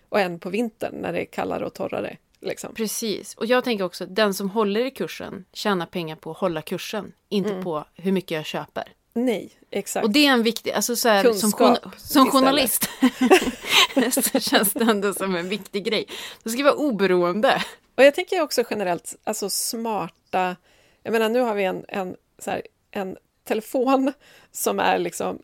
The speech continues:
Speaker 1: one thing to rule them all. Vi gör allt med vår telefon. Så vi gillar ju ändå det här med att ha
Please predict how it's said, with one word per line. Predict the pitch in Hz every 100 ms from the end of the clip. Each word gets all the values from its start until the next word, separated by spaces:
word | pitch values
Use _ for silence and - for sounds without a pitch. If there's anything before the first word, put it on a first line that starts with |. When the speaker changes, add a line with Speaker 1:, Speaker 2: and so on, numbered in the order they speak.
| _ _ _ -
Speaker 1:
one | 185 208 208 196
thing | 196 - 202 175
to | - 202
rule | 180 247 214 185 175
them | 185 185
all. | 226 - - 185
Vi | 208
gör | 196 -
allt | - 214 175 - 190
med | 180
vår | 180
telefon. | - 185 - 247 - -
Så | 233
vi | 220
gillar | 247 277 247
ju | 339 320
ändå | 247 180
det | 175
här | 175
med | 180 185
att | -
ha | 208